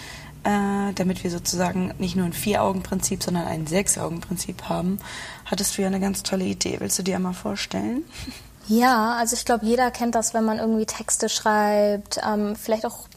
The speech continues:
Speaker 2: haben die einen oder anderen auch schon Bil-, schon Bilder bearbeitet. Man übersieht dann doch mal einiges,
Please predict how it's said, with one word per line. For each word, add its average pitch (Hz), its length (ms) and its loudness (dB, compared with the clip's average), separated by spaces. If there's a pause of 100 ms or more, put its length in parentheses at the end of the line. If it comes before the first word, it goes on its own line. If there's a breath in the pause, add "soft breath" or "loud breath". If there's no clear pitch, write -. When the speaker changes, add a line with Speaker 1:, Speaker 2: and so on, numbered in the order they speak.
Speaker 2:
haben 240 140 4
die 226 100 4
einen 226 220 4
oder 208 120 4
anderen 202 180 0
auch 214 80 2
schon 220 180 0
Bil-, 226 260 0
schon 214 260 2
Bilder 233 260 4
bearbeitet. 208 720 2 (800 loud breath)
Man 254 200 6
übersieht 240 400 4
dann 214 120 6
doch 214 220 4
mal 208 160 4
einiges, 208 720 2